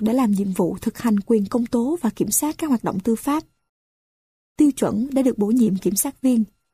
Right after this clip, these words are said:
Điều hai Pháp lệnh kiểm sát viên Viện Kiểm sát Nhân dân quy định về tiêu chuẩn để bổ nhiệm kiểm sát viên như sau. Công dân Việt Nam,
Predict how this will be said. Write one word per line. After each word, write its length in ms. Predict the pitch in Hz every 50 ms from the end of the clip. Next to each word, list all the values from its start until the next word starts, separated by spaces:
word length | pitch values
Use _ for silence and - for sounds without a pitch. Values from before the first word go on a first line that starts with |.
| _ _ _ _ _ _
Điều 220 | 226 220 220 214 202
hai 340 | 208 247 262 262 254 247
Pháp 260 | 226 - - 339 - -
lệnh 160 | 214 208 185
kiểm 180 | - - 185
sát 220 | 202 - 311 302 -
viên 260 | 262 254 262 240 226
Viện 180 | 202 170 165 180
Kiểm 120 | - 202
sát 200 | - - 302 311
Nhân 160 | 302 277 247 240
dân 200 | 254 233 226 220
quy 200 | - - 233 196
định 240 | 214 185 165 170 165 - _ _ _ _ _ _
về 220 | 214 202 240 214 208
tiêu 220 | - - 240 226
chuẩn 360 | 214 - - - 175 196 214
để 120 | 214 208 208
bổ 100 | 196 208
nhiệm 340 | 214 233 240 220 - 190 180
kiểm 220 | - 226 202 196
sát 260 | - - 262 - -
viên 160 | - 233 220
như 100 | 220 226
sau. 320 | 220 - - 226 220 214 208 - _ _ _ _ _ _ _ _ _ _ _ _ _ _
Công 200 | 262 247 240 240
dân 120 | 233 226
Việt 200 | 220 202 - -
Nam, 220 | 214 226 233 226